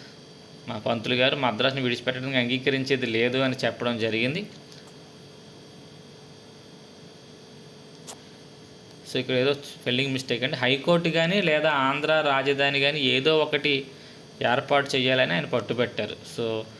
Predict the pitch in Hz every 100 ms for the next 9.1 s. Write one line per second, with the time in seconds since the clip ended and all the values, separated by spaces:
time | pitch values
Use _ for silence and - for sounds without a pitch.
0 | - - - - - - 117 139 135 135
1 | 139 156 233 143 139 185 240 - - -
2 | 127 123 123 143 139 160 202 131 131 139
3 | 147 139 127 135 139 143 139 160 143 131
4 | 139 139 143 127 127 135 127 120 107 -
5 | - - - - - - 143 131 - -
6 | - - 113 123 143 156 160 143 135 151
7 | 151 175 151 127 143 139 151 139 131 135
8 | 139 175 151 131 120 135 127 127 113 139